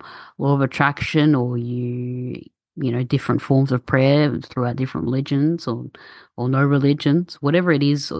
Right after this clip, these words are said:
that you do, or that you, you know, what, what you speak to yourself in the mirror, like, is that <laughs> not, not a prayer, but, like, you have your routines of speaking to yourself and, and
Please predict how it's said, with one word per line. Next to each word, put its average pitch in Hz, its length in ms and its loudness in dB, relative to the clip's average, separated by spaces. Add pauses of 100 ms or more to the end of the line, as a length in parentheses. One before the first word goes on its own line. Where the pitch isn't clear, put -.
(280)
that 131 320 -4
you 120 160 0
do, 139 480 4
or 127 80 -2
that 131 160 0
you, 131 160 0
you 139 240 4
know, 139 180 2
what, 156 240 0
what 147 200 -2
you 135 80 -4
speak - 340 -2
to - 140 -2
yourself 147 420 0
in 151 80 4
the 139 80 4
mirror, 139 400 2
like, 139 240 0
is 135 120 -6
that 147 220 -2
<laughs> - 40 -20
not, 170 200 0
not 160 140 2
a 151 60 0
prayer, 202 340 0
but, 123 180 -2
like, 127 220 -8 (340)
you 135 120 -2
have 143 180 2
your 143 140 2
routines 135 580 2
of 127 100 -4
speaking 143 500 0
to 117 100 -6
yourself 123 400 -2
and, 113 200 -4
and 120 240 -6